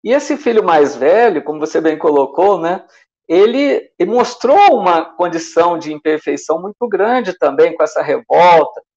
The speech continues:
com essa falta de acolhimento. Então, enquanto um filho errou por esbanjar, né, por ser irresponsável até, o outro errou pela avareza também. Ele era um filho egoísta.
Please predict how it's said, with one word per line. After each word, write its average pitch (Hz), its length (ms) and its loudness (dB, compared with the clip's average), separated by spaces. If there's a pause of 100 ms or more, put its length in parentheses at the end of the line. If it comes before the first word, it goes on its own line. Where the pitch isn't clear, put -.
(120)
com 147 60 -2
essa 151 200 0
falta 156 360 2
de 143 100 -2
acolhimento. 143 920 -2 (460)
Então, 269 320 0
enquanto 302 760 0
um 302 220 2
filho 170 680 -2
errou 165 680 2 (320)
por 165 220 2
esbanjar, 160 1080 2
né, 202 320 -6
por 160 140 -4
ser 165 320 -4
irresponsável 151 1040 2
até, 175 400 0 (400)
o 359 160 2
outro 427 400 4
errou 254 540 4
pela 247 520 2
avareza 277 760 0
também. 240 420 2
Ele 226 140 2
era 247 120 2
um 285 80 -2
filho 262 220 -6
egoísta. 285 880 -4